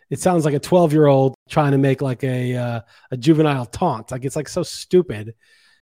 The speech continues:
I wonder what he said about Mark Davis. If he's just, like, speaking like that to, and who was the email to? Like, the, the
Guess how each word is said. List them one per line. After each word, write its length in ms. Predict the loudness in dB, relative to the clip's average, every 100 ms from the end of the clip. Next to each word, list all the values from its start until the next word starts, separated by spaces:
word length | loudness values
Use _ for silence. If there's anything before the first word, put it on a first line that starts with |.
| _ _ 0
I 100 | 4
wonder 220 | 6 6
what 140 | 4
he 60 | 4
said 160 | 4 4
about 240 | 4 2
Mark 240 | 0 0
Davis. 440 | 4 6 6 4 0
If 60 |
he's 160 | -2 -2
just, 160 | -4 -4
like, 140 | -4
speaking 340 | -4 -6 -4
like 220 | -4 -2 0
that 340 | 2 0 -6 _ _ _ _
to, 480 | 2 6 6 4 -2 _ _ _
and 100 | -6
who 80 | -4
was 140 | -2 -4
the 220 | -6 -4
email 220 | -2 -2
to? 180 | -2 -4
Like, 140 | -4
the, 240 | -2 -4 -6
the 380 | -8 -6 -6 -8